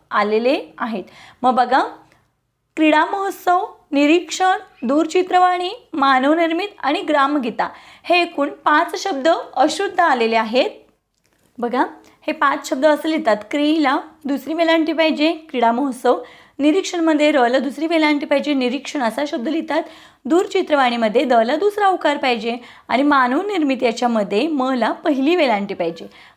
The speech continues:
ग्रामगीतामध्ये गला दुसरी वेलांटी पाहिजे. मग हे पाच शब्द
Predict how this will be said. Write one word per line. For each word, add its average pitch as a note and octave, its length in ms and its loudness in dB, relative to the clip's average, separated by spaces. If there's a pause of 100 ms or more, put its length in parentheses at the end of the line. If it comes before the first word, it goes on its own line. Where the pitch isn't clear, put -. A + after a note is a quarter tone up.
(120)
ग्रामगीतामध्ये D4+ 760 2
गला C4+ 360 0
दुसरी G4+ 340 0
वेलांटी A#3+ 360 0
पाहिजे. G3+ 240 -6 (320)
मग A#3+ 80 2
हे D#4 80 4
पाच D4+ 360 -2
शब्द A#3 380 -2